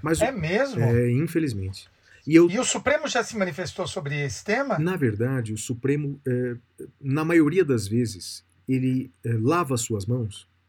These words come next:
Speaker 1: dizendo que, na verdade, se trata de uma violação regimental. E se é uma violação regimental, é matéria interna corporis. Ocorre que o que eu digo no meu livro, Madeira, e agora digo,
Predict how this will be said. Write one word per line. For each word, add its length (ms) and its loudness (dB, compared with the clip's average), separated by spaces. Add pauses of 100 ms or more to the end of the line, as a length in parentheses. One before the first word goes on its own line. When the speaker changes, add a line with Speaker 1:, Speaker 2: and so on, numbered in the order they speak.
(560)
Speaker 1:
dizendo 540 -2
que, 100 -6
na 100 0
verdade, 540 0
se 160 -6
trata 420 -4
de 100 -2
uma 140 0
violação 680 0
regimental. 880 -2 (760)
E 60 -4
se 200 0
é 40 4
uma 200 -2
violação 480 0
regimental, 880 -2
é 80 0
matéria 460 0
interna 440 0
corporis. 720 -2 (640)
Ocorre 600 0
que 340 -4
o 100 0
que 140 2
eu 80 8
digo 340 -4
no 120 -2
meu 160 2
livro, 420 -4
Madeira, 400 -6 (340)
e 160 0
agora 540 0
digo, 540 -4